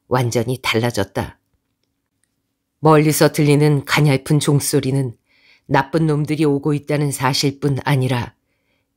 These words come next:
이젠 내게 잃을 것이 있다는 사실도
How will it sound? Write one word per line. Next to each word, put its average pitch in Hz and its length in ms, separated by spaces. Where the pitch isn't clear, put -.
이젠 135 480
내게 156 520
잃을 160 320
것이 143 520
있다는 151 580
사실도 127 760